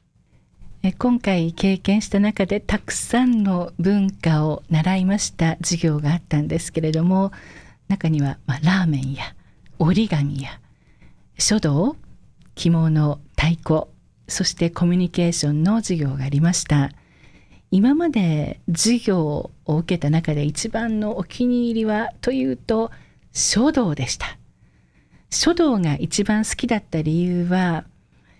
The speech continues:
いや、かなり難しいながらも心が落ち着いて、え、そして私が卒業した高校の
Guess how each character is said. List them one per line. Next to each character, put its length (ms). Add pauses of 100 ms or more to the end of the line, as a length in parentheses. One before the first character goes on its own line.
(120)
い 80
や、 220 (800)
か 160
な 100
り 140
難 140 (260)
し 200
い 40
な 140
が 100
ら 100
も 240 (480)
心 420
が 220
落 100
ち 160
着 200
い 40
て、 300 (880)
え、 100
そ 140
し 120
て 380 (680)
私 280
が 100
卒 260
業 160
し 80
た 80
高 240
校 280
の 340